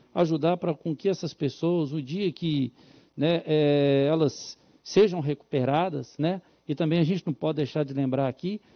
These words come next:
as instituições que têm que fazer esse trabalho, não pode deixar de,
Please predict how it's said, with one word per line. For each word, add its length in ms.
as 200
instituições 760
que 120
têm 200
que 80
fazer 300
esse 100
trabalho, 500
não 100
pode 240
deixar 340
de, 340